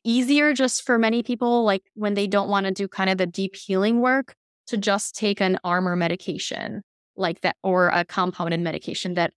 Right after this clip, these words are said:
already contains T four and T three, or add, like, a Cytomel to a T four medication, if that makes sense, right? But I feel like for, for people that I,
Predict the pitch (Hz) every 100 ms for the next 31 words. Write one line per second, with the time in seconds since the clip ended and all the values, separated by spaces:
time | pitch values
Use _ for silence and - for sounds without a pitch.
0 | - 180 175 180 185 214 220 220 214 -
1 | 226 220 214 208 - 214 - 214 220 220
2 | _ _ - 196 202 - 175 180 165 180
3 | 175 - - 170 180 165 - 175 170 -
4 | 175 - 165 185 - - - - 175 185
5 | - _ - 240 220 220 196 190 - 185
6 | 160 - 202 202 196 202 - 220 220 233
7 | 226 214 214 _ _ _ _ _ 254 226
8 | 214 202 - 233 220 254 254 226 202 -
9 | 202 202 202